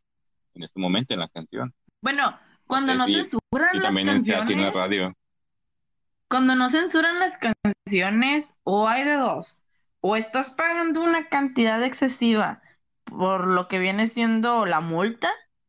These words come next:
Speaker 2: o simplemente, eh, los medios también se están haciendo mensos y no aplican nada. Pero por lo general es porque pagan una suma de, de multa.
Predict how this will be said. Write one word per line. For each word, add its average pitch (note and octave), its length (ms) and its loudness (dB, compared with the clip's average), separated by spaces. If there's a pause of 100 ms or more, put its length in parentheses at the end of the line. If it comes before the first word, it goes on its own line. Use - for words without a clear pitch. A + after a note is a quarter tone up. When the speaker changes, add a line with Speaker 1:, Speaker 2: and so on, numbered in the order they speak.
(440)
Speaker 2:
o B3 500 0
simplemente, B3+ 1200 -2
eh, D#3+ 420 -6
los D3+ 180 -4
medios F#3+ 340 0
también A3+ 440 4
se - 100 -10
están E3 200 -4
haciendo F3 340 0
mensos D4 560 0 (380)
y F3 340 4
no E3+ 300 2
aplican D#3+ 460 0
nada. C4 300 0 (760)
Pero F3 320 -2
por F#3 120 0
lo F3+ 100 2
general F#3+ 340 -2
es A#3+ 120 -6
porque C4 200 -4
pagan F#3+ 280 -2
una G3 180 0
suma E3+ 580 -4 (300)
de, - 480 -4
de D3 80 -4
multa. D#3 500 0